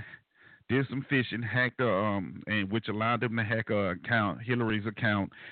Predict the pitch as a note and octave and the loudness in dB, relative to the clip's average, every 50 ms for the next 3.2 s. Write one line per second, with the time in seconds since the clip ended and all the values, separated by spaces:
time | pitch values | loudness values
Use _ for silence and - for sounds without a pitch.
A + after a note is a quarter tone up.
0 | - - - F#2+ G2 G2 A#2 B2 B2 A#2 - - G#2+ A2 A2 G2+ - - A#2+ G2+ | -6 -2 -2 0 2 4 4 4 4 4 2 2 4 4 4 2 2 2 2 4
1 | F2+ G#2 G2+ G#2+ G#2 - - F#2+ F#2 G#2+ G#2+ G#2 - F2+ F#2+ G#2 G#2+ G2+ F2+ - | 4 4 4 4 4 2 0 -2 2 2 0 0 0 -2 0 0 0 0 -2 -2
2 | - F#2+ F#2 - G2+ G#2 G2+ F2+ E2+ G2 F#2+ F#2 G2 F#2+ F2+ F#2 G2 G2 F2+ - | -4 -4 0 2 2 4 4 2 0 -2 2 2 4 4 4 4 2 2 0 0
3 | - - - | -4 -8 -8